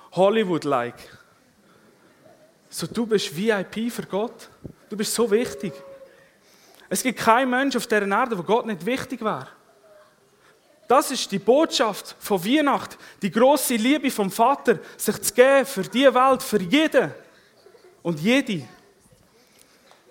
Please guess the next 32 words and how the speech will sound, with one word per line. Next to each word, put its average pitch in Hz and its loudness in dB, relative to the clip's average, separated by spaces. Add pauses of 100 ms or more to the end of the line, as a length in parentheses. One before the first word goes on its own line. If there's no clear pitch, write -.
(720)
Es - 0
gibt 277 -4
keine 240 2
Sünde, 165 0
die 151 -6
zu - -10
gross 196 -2
wäre 151 -4
für 131 -14
Gott. - -10 (480)
Das 190 -4
Problem 135 -4 (400)
hat 135 -14
er - -8
gelöst 160 -8
mit 135 -14
Jesus 139 -14
am 127 -20
Kreuz. 160 -16 (240)
Es - 4
gibt 302 -2
keinen 294 6
Ort 185 2 (280)
auf - -4
dieser 240 6
Welt, 233 2 (1160)
wo 175 -4
seine 196 -2
Liebe 214 2
nicht 185 -2
könnte 165 -2
hinkommen 170 -6